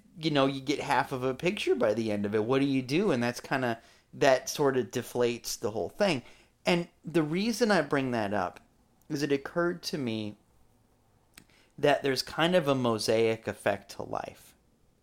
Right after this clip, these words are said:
You know, when you step back, life is the story that we all tell.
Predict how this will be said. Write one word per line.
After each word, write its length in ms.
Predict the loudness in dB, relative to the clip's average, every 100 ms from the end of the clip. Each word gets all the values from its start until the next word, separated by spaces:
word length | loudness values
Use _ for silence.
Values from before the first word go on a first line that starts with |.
| _ _ _ _ _ -2
You 140 | 2
know, 180 | 4 4
when 240 | 2 2
you 100 | 0
step 500 | -2 0 4 4 2
back, 580 | 0 2 2 0 -6 -20 _ _ _ _ _ _ _ _ _ _ _ _ _ _ _ _ _ _ _ _ _ _ _ _ _ _ -6
life 500 | 4 6 6 2 -2
is 220 | -4 -4
the 100 | -2
story 600 | -2 -2 -2 0 0 0
that 340 | 2 0 0
we 180 | -6 -6
all 440 | -4 0 0 0 -4
tell. 400 | -10 -14 -16